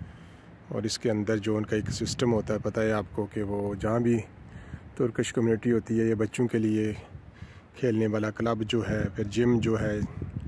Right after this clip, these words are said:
बॉडी बिल्डिंग के लिए और भी बच्चों के enjoyment के लिए इन्होंने जगह बनाई होती हैं।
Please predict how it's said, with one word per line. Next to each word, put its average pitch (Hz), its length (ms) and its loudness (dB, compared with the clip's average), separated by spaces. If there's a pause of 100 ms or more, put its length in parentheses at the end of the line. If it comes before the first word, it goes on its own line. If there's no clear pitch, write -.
(360)
बॉडी 117 280 4
बिल्डिंग 110 340 2
के 110 140 -4
लिए 107 320 0
और 113 300 2
भी 110 240 0
बच्चों 110 400 -2
के 104 240 0 (1000)
enjoyment 117 680 4
के 120 140 0
लिए 113 160 4
इन्होंने 107 220 2
जगह 110 240 2
बनाई 104 320 0
होती 120 260 0
हैं। 104 160 -4